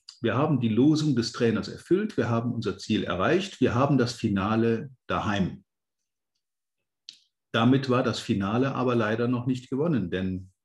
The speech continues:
daheim musste jetzt noch mal gespielt werden gegen den Hauptgegner.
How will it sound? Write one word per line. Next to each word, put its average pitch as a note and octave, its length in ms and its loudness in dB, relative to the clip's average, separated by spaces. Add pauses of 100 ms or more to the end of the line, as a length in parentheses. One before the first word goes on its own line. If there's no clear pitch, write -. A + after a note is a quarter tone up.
daheim A#2+ 800 2
musste C3 320 2
jetzt A2 320 0
noch A#2 260 0
mal A#2 300 2
gespielt D3 540 -2
werden A2 320 -2
gegen A2 260 0
den G2+ 400 -2 (100)
Hauptgegner. B2+ 840 -2